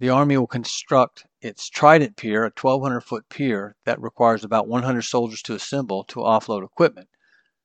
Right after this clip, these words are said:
On, once on the beach in Australia, the twenty-fifth Infantry Division will drive the tanks and equipment one hundred miles to Townsville.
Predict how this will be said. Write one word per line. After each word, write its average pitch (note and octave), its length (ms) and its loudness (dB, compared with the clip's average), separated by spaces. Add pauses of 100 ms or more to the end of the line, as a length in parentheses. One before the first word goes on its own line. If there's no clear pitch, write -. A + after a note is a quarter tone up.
(460)
On, C#3+ 420 2
once D3 260 0
on C#3+ 140 4
the A#2+ 60 -2
beach C3+ 260 0
in B2+ 80 -2
Australia, A#2+ 400 2
the G2+ 80 -6
twenty-fifth B2+ 480 -2
Infantry C#3 320 -2
Division G#2+ 380 -4
will A2 80 -4
drive A#2+ 320 2
the A#2+ 80 -8
tanks A2+ 540 -6
and A2 100 -6
equipment A2+ 420 -4
one B2+ 180 0
hundred C#3 280 0
miles G#2 380 0
to - 80 -16
Townsville. C#3 680 -2